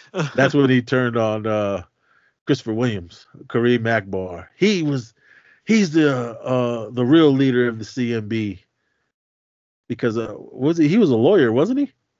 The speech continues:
Speaker 1: Yeah, which, I mean, yeah, he was important, but not really. He wasn't no, <laughs> he in no way was the leader. It was just like, yeah, he, and doesn't he say, like, like, like, "I,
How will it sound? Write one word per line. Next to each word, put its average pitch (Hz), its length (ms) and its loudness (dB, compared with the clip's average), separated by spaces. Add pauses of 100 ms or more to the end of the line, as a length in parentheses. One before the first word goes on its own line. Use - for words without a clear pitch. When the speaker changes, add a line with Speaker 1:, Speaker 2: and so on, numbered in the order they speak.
(180)
Speaker 1:
Yeah, 240 1000 -4
which, 180 520 -10 (1500)
I 165 60 -18
mean, 147 580 -12
yeah, 180 300 -4
he 147 140 -10
was 147 180 -10
important, 127 760 -10
but 131 120 -18
not 151 320 -10
really. 123 800 -6
He 131 180 -14
wasn't 123 360 -16
no, - 180 -20 (640)
<laughs> - 80 -20 (300)
he 202 140 -2
in 156 120 -4
no 143 180 -2
way 156 560 -2
was 135 240 -8
the 131 80 -10
leader. 120 400 -8
It 127 40 -8
was 120 160 -12
just 113 260 -20
like, 113 260 -18 (600)
yeah, 135 220 -4
he, 240 240 -2
and 233 200 -2
doesn't 226 240 -2
he 240 100 -8
say, 180 460 -2
like, 135 400 -6
like, 120 400 -18 (600)
like, 131 220 -8
"I, 156 220 0